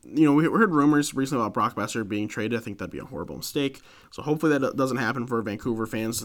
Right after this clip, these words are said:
sake. But really, Qu-, Quinn Hughes, in my opinion, was, like,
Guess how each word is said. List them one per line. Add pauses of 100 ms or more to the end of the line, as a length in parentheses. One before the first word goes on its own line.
(200)
sake. (400)
But (200)
really,
Qu-,
Quinn
Hughes,
in
my
opinion,
was,
like,